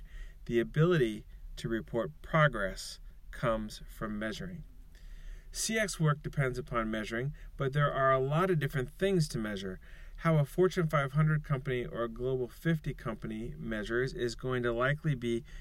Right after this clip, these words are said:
very different from how a nonprofit or a smaller mission-driven company measures. There's a lot of flexibility in how and what to measure,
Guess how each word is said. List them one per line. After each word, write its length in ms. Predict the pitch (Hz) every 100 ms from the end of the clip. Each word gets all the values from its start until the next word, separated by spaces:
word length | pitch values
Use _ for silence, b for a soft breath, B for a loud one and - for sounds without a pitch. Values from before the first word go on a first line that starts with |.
| B B
very 540 | 123 117 156 175 185
different 440 | 165 151 151 101 147 - b
from 160 | - 123
how 180 | 123 117
a 60 |
nonprofit 800 | 113 120 131 127 131 117 113 110
or 100 | -
a 60 | 113
smaller 480 | - 117 113 113 -
mission-driven 680 | 117 123 - 113 110 101 101
company 400 | 104 95 98 92
measures. 520 | 95 98 180 156 - - B B B B B B
There's 160 | 131 131
a 60 |
lot 160 | 156 185
of 100 | 180
flexibility 840 | - 175 165 151 156 156 151 147
in 100 | 127
how 400 | 123 147 143 143
and 280 | 123 127 123
what 240 | 139 170
to 100 | 156
measure, 480 | 123 107 101 104 107